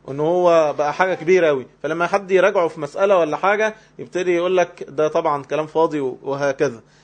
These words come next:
فحظ النفس دخله، كان في الأول بيطلب فعلًا العلم لله،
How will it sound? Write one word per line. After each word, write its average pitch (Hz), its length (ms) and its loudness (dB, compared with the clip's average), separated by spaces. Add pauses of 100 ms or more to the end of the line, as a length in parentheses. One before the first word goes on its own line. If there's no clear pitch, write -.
(160)
فحظ 233 840 2
النفس 262 680 -2 (120)
دخله، 165 640 2 (720)
كان 170 120 0
في 185 80 -4
الأول 208 300 4
بيطلب 202 340 -2
فعلًا 208 440 0
العلم 180 380 0 (280)
لله، 175 520 4